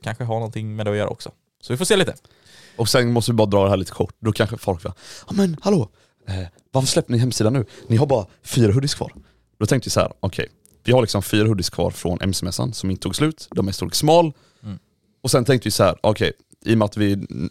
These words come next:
Speaker 2: då ska fylla på lagret inom en väldigt snar framtid." Så tänkte vi så här: "Okej, vi rear ut de här." Så just nu på hemsidan kostar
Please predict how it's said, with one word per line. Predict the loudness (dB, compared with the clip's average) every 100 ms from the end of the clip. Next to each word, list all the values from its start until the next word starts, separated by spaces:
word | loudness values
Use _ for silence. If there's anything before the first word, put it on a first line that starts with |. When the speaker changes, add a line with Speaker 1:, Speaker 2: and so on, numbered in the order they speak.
| -6
Speaker 2:
då | -4 -4
ska | -4 -6
fylla | -4
på | 0 2
lagret | 2 0 -2 -4
inom | -2
en | -2
väldigt | -4
snar | -4 -4
framtid." | -2 -4 -4 -8 _ _ _ _ _ -6
Så | -4
tänkte | -4 -6
vi | -6
så | -8
här: | -8 _
"Okej, | -6 -4 -6 -10 -14
vi | 0 2
rear | 4 4
ut | 2
de | 0
här." | -2
Så | -2 0
just | 2 2 4
nu | 4 4
på | 2
hemsidan | 0 0 0
kostar | 0 0 0 -2